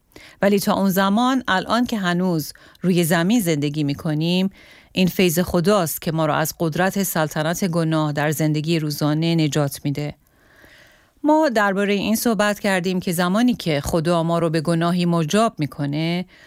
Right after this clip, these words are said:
برای نشون دادن واکنش مثبت به خدا و هم نظر شدن با او، ما نیاز به فیض او داریم.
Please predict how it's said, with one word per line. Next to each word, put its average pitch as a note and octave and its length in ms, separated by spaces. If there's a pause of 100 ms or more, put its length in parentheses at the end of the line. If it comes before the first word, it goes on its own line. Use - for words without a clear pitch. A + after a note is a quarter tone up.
(260)
برای F#3+ 320
نشون G3+ 340
دادن E3+ 340
واکنش D#3+ 480
مثبت D#3+ 520
به D3+ 100
خدا D#3+ 400
و D#3+ 40
هم D#3 280
نظر D3+ 260
شدن F#3 540
با C#3+ 260
او، F3 400 (320)
ما G3+ 180
نیاز F#3 560
به F3+ 100
فیض E3 380
او C#3+ 140
داریم. - 380